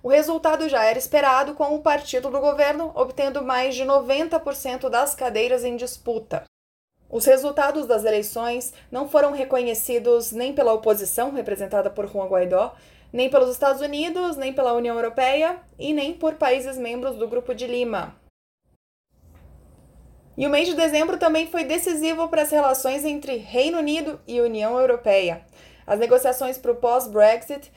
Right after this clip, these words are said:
chegaram a um acordo no fim do mês, poucos dias antes do prazo final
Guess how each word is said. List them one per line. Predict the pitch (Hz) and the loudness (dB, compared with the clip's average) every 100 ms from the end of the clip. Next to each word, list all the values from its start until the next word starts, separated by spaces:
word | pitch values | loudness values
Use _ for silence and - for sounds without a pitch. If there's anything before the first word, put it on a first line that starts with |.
| - - | -20 -4
chegaram | 254 233 233 254 277 | 0 2 2 2 0
a | 277 | -4
um | 262 294 | -4 -4
acordo | 349 - 254 254 302 240 | -4 4 8 8 6 2
no | 254 | -4
fim | 254 - 294 | -4 -6 -2
do | 392 311 | -2 0
mês, | 214 220 - | -2 -4 -4
poucos | - 320 370 349 254 | 2 2 2 -2 0
dias | 285 254 | 0 2
antes | 254 269 269 | 0 -4 -8
do | 285 | -8
prazo | 320 277 277 311 | 0 4 4 0
final | 311 277 247 294 | -6 -2 -2 -2